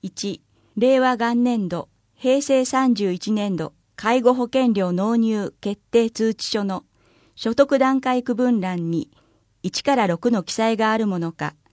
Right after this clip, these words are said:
七の記載で合計所得金額が百二十五万円以下。二、令和元年度、平成三十一年度、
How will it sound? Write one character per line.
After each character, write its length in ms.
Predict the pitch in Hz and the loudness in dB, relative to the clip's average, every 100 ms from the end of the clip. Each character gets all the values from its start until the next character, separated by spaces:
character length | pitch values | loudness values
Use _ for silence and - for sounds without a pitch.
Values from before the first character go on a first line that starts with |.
| _ _ _ | _ _ _
七 340 | 226 277 240 - - | 0 4 4 0 -4
の 120 | 190 | -6
記 100 | - | -2
載 280 | 196 190 185 | 0 0 0
で 220 | 180 - _ | -2 -6 _
合 220 | - 226 269 | 0 2 4
計 180 | 269 | 2
所 160 | 262 240 | 2 2
得 240 | 233 233 | 0 -4
金 240 | - 262 233 | -2 0 2
額 260 | 180 - | 0 -4
が 180 | 160 160 - _ | -6 -6 -10 _
百 300 | 175 175 247 | -10 -2 2
二 160 | 254 | 2
十 200 | 196 180 | 2 0
五 120 | 156 170 | 0 -2
万 280 | 185 202 208 | 0 0 0
円 240 | 196 190 | -2 -4
以 60 | 175 | -4
下。 200 | - - _ _ _ _ _ _ _ _ _ _ _ _ | -8 -10 _ _ _ _ _ _ _ _ _ _ _ _
二、 260 | 208 226 - _ _ _ _ _ _ _ _ | -2 -2 -4 _ _ _ _ _ _ _ _
令 240 | 214 254 247 | 2 4 6
和 160 | 247 | 4
元 260 | 233 240 233 | 4 2 2
年 240 | 233 196 | 0 -2
度、 220 | 170 156 - _ | -4 -6 -10 _
平 240 | - 247 254 | -2 0 2
成 240 | 254 240 | 2 0
三 280 | 240 254 247 | 0 0 0
十 180 | 190 170 | -2 -4
一 200 | 170 214 | -4 -4
年 280 | 214 208 180 | -2 -2 -4
度、 180 | 156 | -6